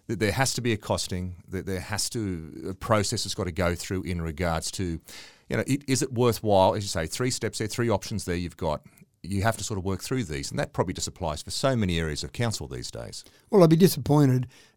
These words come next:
Speaker 2: if we sat around a meeting and we just let our passion overtake our logic, which sometimes
Speaker 1: Yeah.
Speaker 2: happens. "Oh, we wanna keep this and have it running all the time," but then you look at the cost of that,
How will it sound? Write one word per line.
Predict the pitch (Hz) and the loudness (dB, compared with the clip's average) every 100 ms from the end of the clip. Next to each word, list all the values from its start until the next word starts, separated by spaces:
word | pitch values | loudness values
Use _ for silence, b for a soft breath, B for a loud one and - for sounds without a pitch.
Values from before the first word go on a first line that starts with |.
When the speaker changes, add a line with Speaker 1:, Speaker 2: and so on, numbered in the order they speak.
| _ | _
Speaker 2:
if | 180 151 127 - | 6 8 6 0
we | - 147 | 4 4
sat | - 170 | 6 6
around | 139 135 | 6 6
a | |
meeting | 139 143 143 151 - | 6 8 6 4 0
and | 147 143 135 | 0 2 4
we | 143 135 | 4 4
just | 147 131 - | 2 0 0
let | 147 147 | -2 -2
our | 170 139 135 - | -4 -2 -4 -6
passion | - 190 185 - 151 185 226 - - | 0 2 2 2 0 0 0 -2 -2
overtake | 156 135 143 - 151 143 - b b b b - | 0 2 0 2 4 4 0 b b b b -2
our | 147 | 4
logic, | 151 139 143 | 6 6 4
which | 220 - | 2 6
sometimes | 233 208 208 | 8 8 6
Speaker 1:
Yeah. | |
Speaker 2:
happens. | 208 165 147 | 4 2 -2
"Oh, | 240 226 196 | 2 4 4
we | 180 | 0
wanna | 214 180 | 0 0
keep | - 247 - | 0 -2 0
this | 208 - | 0 2
and | 175 165 B B | 2 2 B B
have | 220 | 2
it | 196 | 4
running | 208 196 | 6 8
all | 185 | 6
the | 170 | 4
time," | 214 190 160 | 4 6 6
but | 170 - | 2 4
then | 208 196 180 | 6 8 6
you | 175 170 | 4 4
look | 175 | 2
at | 190 | 0
the | 185 | -6
cost | - 214 - 151 | 2 2 2 -2
of | |
that, | 143 147 214 | -4 -4 -4